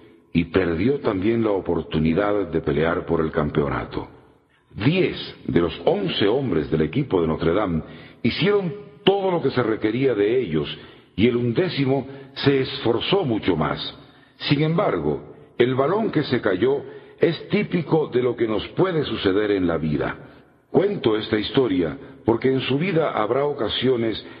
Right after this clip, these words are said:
en que hará todo lo que se supone que haga y a otro se le caerá el balón. La forma en que se enfrente a los balones caídos de la vida determinará en alto grado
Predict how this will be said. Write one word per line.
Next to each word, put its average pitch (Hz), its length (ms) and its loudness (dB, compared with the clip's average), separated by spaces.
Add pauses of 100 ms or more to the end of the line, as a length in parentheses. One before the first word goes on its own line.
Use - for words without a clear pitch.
(120)
en 113 200 2
que 117 140 2
hará 135 380 -2
todo 156 400 2
lo 117 240 -2
que 104 140 0
se 92 160 0
supone 113 580 0
que 98 160 2
haga 82 720 -4
y 87 80 6
a 101 80 4
otro 110 460 0
se 101 120 0
le 98 160 2
caerá 92 400 0
el 76 120 0
balón. 65 600 -4 (380)
La 113 200 4
forma 131 600 0
en 98 200 2
que 98 140 0
se 95 140 0
enfrente 127 640 0
a 85 60 2
los 80 180 -2
balones 107 460 0
caídos 98 580 0
de 85 100 0
la 85 100 0
vida 113 400 0 (380)
determinará 113 840 2
en 110 200 0
alto 156 320 0
grado 110 360 0